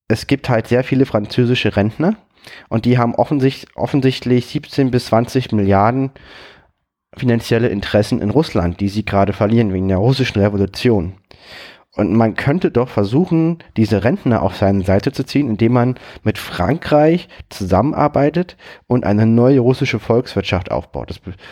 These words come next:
bedeutet, man, man arbeitet mit Frankreich zusammen, um den, um die Sozialisten Einheit zu gebieten, damit alle ihre finanziellen Interessen wahren können.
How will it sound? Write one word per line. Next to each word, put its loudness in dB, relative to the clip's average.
bedeutet, 0
man, -2
man 0
arbeitet 0
mit -2
Frankreich -2
zusammen, 0
um 0
den, 4
um 0
die 0
Sozialisten 0
Einheit 2
zu -4
gebieten, -4
damit 0
alle 2
ihre -2
finanziellen 0
Interessen -4
wahren -2
können. -8